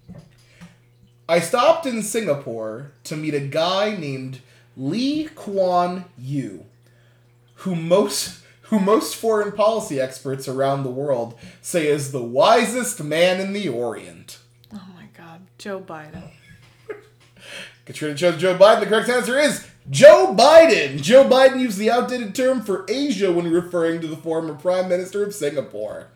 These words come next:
Speaker 1: Um, so, now we know where we are. Now,
Speaker 2: Mm-hmm.
Speaker 1: I only answered the first one. I did not answer the rest of them.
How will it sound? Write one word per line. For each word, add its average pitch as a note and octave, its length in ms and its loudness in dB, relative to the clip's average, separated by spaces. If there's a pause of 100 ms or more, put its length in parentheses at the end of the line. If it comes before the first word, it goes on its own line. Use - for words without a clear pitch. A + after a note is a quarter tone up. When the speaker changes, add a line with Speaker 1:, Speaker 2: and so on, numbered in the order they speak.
(680)
Speaker 1:
Um, A2+ 500 -12 (140)
so, - 400 -14 (580)
now G2+ 220 -4
we E3 100 0
know F3+ 160 2
where E3+ 160 2
we D#3+ 160 -2
are. D3+ 400 0 (260)
Now, D#3 220 -2
Speaker 2:
Mm-hmm. C3+ 80 -4
Speaker 1:
I E3 200 0
only A3 380 2
answered G#3+ 300 -4
the D#3+ 100 -6
first D#3+ 400 -4
one. B2+ 400 -4
I B2 120 -8
did G#2+ 200 -14
not B2 240 -2
answer C#3 280 -2
the A#2+ 100 -8
rest A2+ 340 -8
of G#2 120 -12
them. A2+ 240 -8